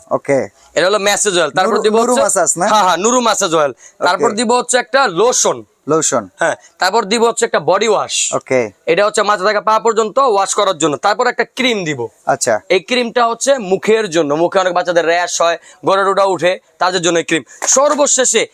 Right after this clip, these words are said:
Speaker 2: এই সুন্দর কিউট একটা বেড দিয়ে দিব, বড় সাইজের একটা কিউট বেড দিয়ে দিব আমরা, ঠিক আছে? এই যে দেখেন
Speaker 1: ওকে।
Speaker 2: কত সাইজের সুন্দর কিউট বেডটা, দেখছেন কত বড় বেডটা?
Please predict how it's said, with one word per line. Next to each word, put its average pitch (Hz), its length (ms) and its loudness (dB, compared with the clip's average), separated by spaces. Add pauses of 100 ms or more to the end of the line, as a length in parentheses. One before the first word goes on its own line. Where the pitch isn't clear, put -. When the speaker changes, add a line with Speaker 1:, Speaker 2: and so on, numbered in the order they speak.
(160)
Speaker 2:
এই 233 100 2
সুন্দর 262 600 2 (160)
কিউট 285 360 2 (320)
একটা 185 260 0
বেড 175 240 -4
দিয়ে 170 180 0
দিব, 156 140 0
বড় 269 460 2
সাইজের 208 280 0
একটা 196 160 -2
কিউট 247 320 -2
বেড 170 220 -2
দিয়ে 160 180 0
দিব 143 100 -2
আমরা, 135 200 0
ঠিক 262 160 -2
আছে? 254 180 -2
এই 160 60 -2
যে 160 60 0
দেখেন 139 180 0
Speaker 1:
ওকে। 117 240 -4 (240)
Speaker 2:
কত 233 180 2
সাইজের 214 280 0
সুন্দর 233 400 0 (140)
কিউট 233 240 0
বেডটা, 185 260 -2
দেখছেন 226 280 -2
কত 180 200 -2
বড় 190 260 0
বেডটা? 175 280 -2